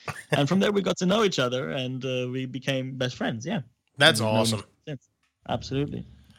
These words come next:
Speaker 2: Yeah.
Speaker 1: That, that's, that's so cool. So, I mean, you talked about Romania and, you know, Holland and stuff like that. Uh, where haven't you toured yet that you want to?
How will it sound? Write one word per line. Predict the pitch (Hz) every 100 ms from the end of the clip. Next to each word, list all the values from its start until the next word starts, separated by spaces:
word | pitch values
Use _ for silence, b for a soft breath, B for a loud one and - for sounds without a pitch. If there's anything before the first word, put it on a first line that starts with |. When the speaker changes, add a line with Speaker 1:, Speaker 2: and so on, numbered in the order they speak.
| b b
Speaker 2:
Yeah. | 139
Speaker 1:
That, | 117 110 -
that's, | 131 131 -
that's | 131 123 117
so | 123 113
cool. | - 113 107 95
So, | - - 190 185 175 151 - b b b b b b
I | 156
mean, | 156
you | 151
talked | 147 185 185
about | 185 165
Romania | 143 135 139 135 127 127 -
and, | 139 123 120 117 87
you | 123
know, | 113
Holland | 104 139 131 135 131 123
and | 120
stuff | - 131
like | 123 135
that. | 127 107 120 110 107 107
Uh, | 127 123 117
where | 120 139 190 214
haven't | 160 160 175 139
you | 123 120
toured | - 120 110
yet | 110 104
that | 110
you | 110
want | 107 104 95
to? | - 92